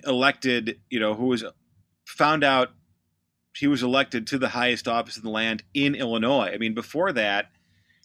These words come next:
um, you have to go back to Ronald Reagan,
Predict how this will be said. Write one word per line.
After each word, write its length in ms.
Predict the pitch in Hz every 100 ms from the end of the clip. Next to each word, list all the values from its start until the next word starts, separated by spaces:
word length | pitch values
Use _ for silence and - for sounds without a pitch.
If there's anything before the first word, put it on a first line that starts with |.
| _ _ _ _ -
um, 560 | 120 110 104 101 101 107 - _ _
you 60 | -
have 60 | 120
to 60 |
go 80 | 127
back 180 | 120 110
to 80 | 110
Ronald 320 | 104 104 98
Reagan, 520 | 120 160 120 113 135